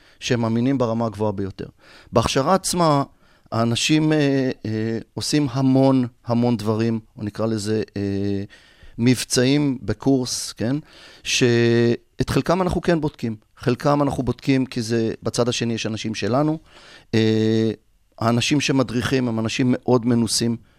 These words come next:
והם יכולים להבין כשמישהו יושב מולם, אה, ומביא תוצרים, אה, איך הם הושגו. אה, והחניכים בעצם לא יודעים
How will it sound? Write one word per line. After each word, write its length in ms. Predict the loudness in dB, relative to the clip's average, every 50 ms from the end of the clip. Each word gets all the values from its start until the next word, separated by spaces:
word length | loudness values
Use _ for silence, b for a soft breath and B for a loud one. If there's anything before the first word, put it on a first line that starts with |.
| b b
והם 140 | -6 -4 -4
יכולים 360 | -2 -2 0 0 0 2 2
להבין 380 | 2 2 2 2 2 2 0 0
כשמישהו 420 | -2 -4 -4 -4 -2 -2 -2 -4
יושב 240 | -4 -4 -2 -2 -2
מולם, 360 | -2 0 2 2 2 0 -2 -4 B B B B B B B -4 -2
אה, 260 | 0 0 2 0 0 0
ומביא 600 | 0 0 0 0 0 0 2 2 2 2 2 0 -2 _ _ _ _ -4
תוצרים, 560 | -2 0 2 2 2 2 2 2 2 0 0 -4 b b b b b b b -2
אה, 200 | 0 0 0 0 0
איך 160 | 0 0 0
הם 60 | 0 -2
הושגו. 420 | -2 -4 -4 -2 0 0 0 -2 b b b b b b b b b b -4 0
אה, 600 | 2 2 4 4 4 4 4 4 4 2 2 0 -2 -6 -4
והחניכים 580 | -2 0 0 2 0 0 0 0 0 0 2
בעצם 340 | 2 2 2 2 0 2 2
לא 180 | 4 4 4 4
יודעים 480 | 4 4 2 2 0 -2 -2 -2 -4